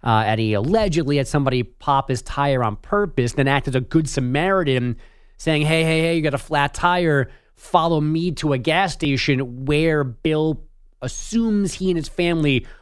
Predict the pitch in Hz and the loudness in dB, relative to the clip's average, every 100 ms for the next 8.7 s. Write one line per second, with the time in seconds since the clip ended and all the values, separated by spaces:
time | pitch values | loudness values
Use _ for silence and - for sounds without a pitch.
0 | - 147 160 156 143 131 131 131 147 156 | -4 0 2 4 2 2 4 4 4 2
1 | 143 117 135 147 139 127 113 104 120 117 | 0 2 2 2 -2 -4 -6 0 2 2
2 | 90 78 - - - - _ _ _ _ | 0 -6 -16 -20 -20 -20 _ _ _ _
3 | - - _ - - 147 143 160 170 165 | -20 -20 _ -20 -6 -2 2 2 2 -2
4 | 139 139 131 - 160 151 113 110 127 175 | 0 2 2 0 -2 -2 -2 0 2 2
5 | 135 - - 143 175 139 139 160 - - | 0 -6 -2 2 2 2 0 -2 -4 -4
6 | 160 147 175 143 240 220 131 127 117 120 | 0 2 2 2 2 0 0 0 0 -2
7 | 120 147 143 110 156 202 196 - 180 165 | -4 -2 -2 0 0 0 0 0 0 0
8 | - 160 156 131 123 147 | -2 -2 2 2 2 0